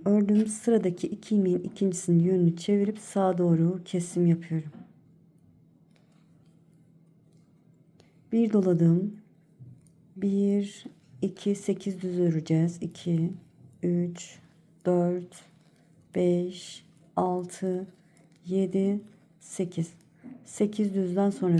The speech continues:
bir doladım. Sıradaki iki ilmeğin ikisini bir örüyorum. Evet. Ortada ilmeğim kalmadı. O yüzden sıradaki iki ilmeğin ikisini bir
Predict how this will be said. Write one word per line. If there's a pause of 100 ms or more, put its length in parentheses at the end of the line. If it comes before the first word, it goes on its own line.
bir
doladım.
Sıradaki
iki
ilmeğin
ikisini
bir
örüyorum. (2500)
Evet. (380)
Ortada
ilmeğim
kalmadı.
O
yüzden
sıradaki
iki
ilmeğin
ikisini
bir